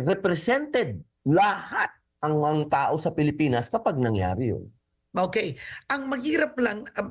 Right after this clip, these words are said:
Speaker 2: maganda ang intensyon, ang mahirap, ang magtat-, ang ta-, ang tanong nga, sino makikinabang? Kapag naipasa ito ng con-as o con-con, nangangahulugan ba ang nakaupong Pangulo? Pwede siyang tumakbo ulit,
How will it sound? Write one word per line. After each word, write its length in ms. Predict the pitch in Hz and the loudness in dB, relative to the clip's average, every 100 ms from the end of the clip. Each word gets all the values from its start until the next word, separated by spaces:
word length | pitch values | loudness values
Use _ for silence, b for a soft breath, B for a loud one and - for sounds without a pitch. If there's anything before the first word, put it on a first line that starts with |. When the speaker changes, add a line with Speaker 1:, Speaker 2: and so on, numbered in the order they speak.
| - | -2
Speaker 2:
maganda 560 | 226 240 254 240 269 | -2 0 0 2 0
ang 160 | - 240 | -2 -2
intensyon, 800 | 240 220 220 190 185 - 196 185 - | 0 -2 -2 -4 -2 0 0 0 -2
ang 160 | 226 | -2
mahirap, 560 | 214 202 240 214 185 - | 0 0 2 2 0 -4
ang 240 | 208 202 | -8 -4
magtat-, 480 | 202 196 190 202 - - | -6 -6 -4 -6 -6 -8
ang 80 | 226 | -4
ta-, 160 | 226 226 | -4 -4
ang 160 | 240 240 | -4 -2
tanong 320 | 254 240 226 | 0 0 0
nga, 80 | 196 | 0
sino 320 | - 262 254 | 0 0 -2
makikinabang? 880 | 240 226 202 202 180 165 170 139 123 B B B B | -4 -4 -2 0 0 -2 -2 -2 -4 B B B B
Kapag 240 | - - 277 | -4 -2 0
naipasa 480 | 247 269 - 233 - | 0 -2 -2 -2 -2
ito 240 | 226 240 220 | -6 -4 -2
ng 240 | 208 190 | -2 -4
con-as 720 | 180 214 208 - 196 190 - | 0 0 0 -2 -2 0 -2
o 160 | - 185 | -4 -6
con-con, 640 | - 190 180 160 190 170 156 B B B | 0 -2 -2 -4 -4 -4 -6 B B B
nangangahulugan 880 | 233 254 254 247 247 233 226 220 | 0 0 0 2 2 2 0 0
ba 160 | 208 - | -4 -4
ang 160 | 214 208 | -4 -4
nakaupong 480 | 208 196 - 220 | -2 -2 0 -2
Pangulo? 720 | 196 202 202 240 208 175 - _ b b b | -2 -2 0 2 2 0 -4 _ b b b
Pwede 240 | 233 214 | 2 2
siyang 240 | 240 254 214 | 2 0 0
tumakbo 480 | 254 196 - 202 | -2 -2 0 2
ulit, 400 | 220 269 277 - | 4 4 2 -2